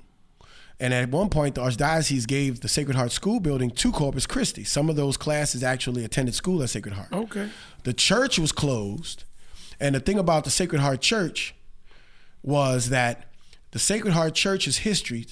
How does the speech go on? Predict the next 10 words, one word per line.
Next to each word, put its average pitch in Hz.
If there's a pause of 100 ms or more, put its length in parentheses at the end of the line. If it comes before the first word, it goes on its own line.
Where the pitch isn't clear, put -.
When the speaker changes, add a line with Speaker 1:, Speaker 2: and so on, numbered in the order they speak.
(100)
Speaker 1:
the, -
the 135
church 208
was 143
the 123
first 226
church - (540)
under 143
Archbishop 135
Janssen 131